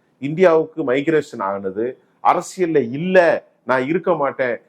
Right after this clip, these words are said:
அவாமி லீக்குக்கு நீ யார் பொறுப்பேற்பா?" அப்படிங்கிற ஒரு சூழல் நல்ல செய்தியா எனக்கு தெரியல.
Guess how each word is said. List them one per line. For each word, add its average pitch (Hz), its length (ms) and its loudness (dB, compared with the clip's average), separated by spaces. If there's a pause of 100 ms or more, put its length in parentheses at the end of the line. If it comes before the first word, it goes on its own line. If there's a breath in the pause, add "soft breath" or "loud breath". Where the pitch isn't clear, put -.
(140)
அவாமி 147 360 6
லீக்குக்கு 123 380 -12
நீ 123 60 -6
யார் 131 380 2
பொறுப்பேற்பா?" 110 580 0 (280)
அப்படிங்கிற 110 500 -4
ஒரு 92 120 -10
சூழல் 165 540 0
நல்ல 175 340 2 (100)
செய்தியா 127 260 -4
எனக்கு 101 320 -6
தெரியல. 107 500 -2